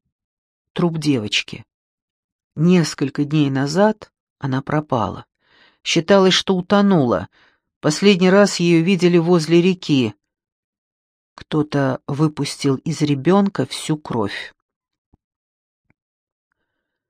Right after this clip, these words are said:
Братья рванули оттуда, как ошпаренные, крестясь на ходу. Однако, подумав, сообщили властям о своей находке.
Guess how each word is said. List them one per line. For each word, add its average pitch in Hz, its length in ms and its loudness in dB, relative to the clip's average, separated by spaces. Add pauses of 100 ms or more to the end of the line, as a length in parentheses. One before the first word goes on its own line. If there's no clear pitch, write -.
(140)
Братья 170 440 0
рванули 165 400 2
оттуда, 151 320 0
как 147 260 -6
ошпаренные, 120 920 -4 (640)
крестясь 139 600 -4
на 131 80 -4
ходу. 120 480 -6 (840)
Однако, 196 400 2
подумав, 190 540 4
сообщили 180 520 2
властям 156 640 -2
о 156 80 -2
своей 139 360 -2
находке. 117 680 -6